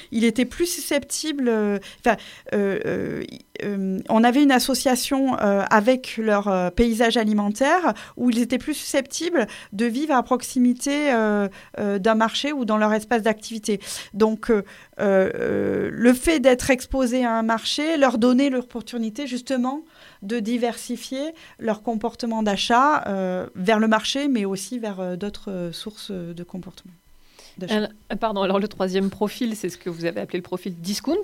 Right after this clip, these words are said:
Speaker 2: alors qui s'approvisionne donc essentiellement chez les discounters. Euh,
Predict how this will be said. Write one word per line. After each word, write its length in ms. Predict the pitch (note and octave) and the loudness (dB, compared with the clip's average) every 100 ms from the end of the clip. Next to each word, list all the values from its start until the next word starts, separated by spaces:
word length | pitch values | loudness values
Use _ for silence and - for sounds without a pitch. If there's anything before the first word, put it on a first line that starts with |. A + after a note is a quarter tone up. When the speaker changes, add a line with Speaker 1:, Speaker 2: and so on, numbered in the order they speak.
| - | -6
Speaker 2:
alors 280 | F3 E3 E3 | -8 -8 -10
qui 200 | - F#3 | -12 -12
s'approvisionne 540 | - - D#3+ D#3+ F#3+ | -12 -12 -10 -4 -2
donc 240 | F3+ F3 - | -2 -6 -8
essentiellement 560 | F#3+ - E3+ E3 E3+ F#3 | -10 -8 -12 -8 -6 -6
chez 220 | - G3 | -4 -4
les 80 | E3+ | -4
discounters. 640 | E3+ - F3+ G3+ C#4+ - - - - - | -10 -10 -8 -2 -4 -4 -18 -20 -20 -12
Euh, 80 | F3+ | -6